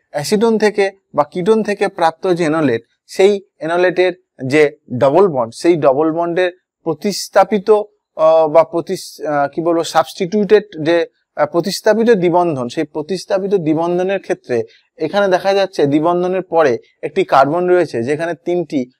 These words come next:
হাইড্রোজেন পরমাণু রয়েছে, ওগুলোকে আমরা বলি হাইপার কনজুগেবল হাইড্রোজেন পরমাণু। অর্থাৎ অ্যাসিটন থেকে প্রাপ্ত যে enolate সেটা হলো more substituted বা বেশি প্রতিস্থাপিত, যার ফলে এখানে আমরা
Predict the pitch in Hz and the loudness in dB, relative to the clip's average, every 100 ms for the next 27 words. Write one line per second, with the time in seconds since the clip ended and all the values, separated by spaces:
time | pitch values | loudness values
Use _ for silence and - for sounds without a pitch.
0 | _ - 151 143 151 170 151 127 131 147 | _ 0 2 2 0 0 2 2 2 -2
1 | 190 - _ 135 151 120 107 - _ - | -4 -10 _ 2 4 4 -4 -14 _ -6
2 | 170 220 214 196 170 165 139 170 208 - | 0 2 2 0 0 0 0 0 -2 -4
3 | - 160 160 185 196 - 135 131 139 147 | 0 0 0 -2 -4 -6 -4 -2 0 0
4 | 165 190 _ _ 139 135 139 139 208 226 | 0 -4 _ _ -2 0 0 0 0 -4
5 | - 135 123 113 104 - 170 - 151 - | 0 2 2 -6 -10 -6 -6 0 0 0
6 | _ _ _ - 156 - 220 226 220 214 | _ _ _ -8 -4 -2 0 0 2 0
7 | 214 190 180 - 190 175 147 151 143 117 | 0 0 0 0 -4 -2 -2 0 2 0
8 | - 165 175 175 139 113 _ _ 139 151 | -2 -2 0 2 0 -2 _ _ -6 0
9 | 196 220 _ - - 180 - 196 196 196 | 0 -2 _ -10 -6 -6 -4 -4 -2 -4
10 | - 131 135 - 208 185 175 180 - 180 | -4 -2 -2 0 -2 0 -2 -4 0 0
11 | 180 170 190 _ _ - 139 180 180 202 | 2 -2 -6 _ _ -2 2 2 2 0
12 | 143 - _ 160 160 190 190 180 139 123 | 0 -4 _ -8 -4 -2 0 0 0 0